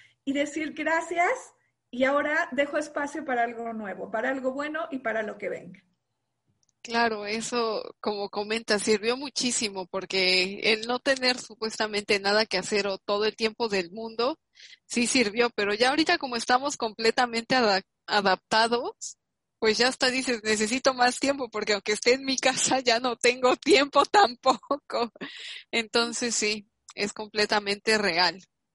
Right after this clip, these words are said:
Speaker 1: Así es, Ceci. Pues, como ves, estos procesos de reconfiguración son, pues, interesantes, eh, son, eh, pues, hasta cierto punto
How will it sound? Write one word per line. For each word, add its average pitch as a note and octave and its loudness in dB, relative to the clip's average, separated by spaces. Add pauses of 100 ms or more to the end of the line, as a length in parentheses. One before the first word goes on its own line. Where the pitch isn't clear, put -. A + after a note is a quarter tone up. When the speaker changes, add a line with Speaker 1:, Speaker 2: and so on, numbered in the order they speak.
(1080)
Speaker 1:
Así B3+ 0
es, B3 2
Ceci. B3 -2
Pues, A3+ -4 (260)
como C#4+ 0
ves, E4+ 4
estos F4+ -4
procesos D4+ -2
de C#4+ 0
reconfiguración A#3+ -4
son, C#4 -6 (380)
pues, B3 0
interesantes, D#4+ 0 (720)
eh, A#3 0
son, C4+ -4
eh, A#3 -2
pues, A3 -4
hasta B3+ -2
cierto D4 -4
punto D4+ -2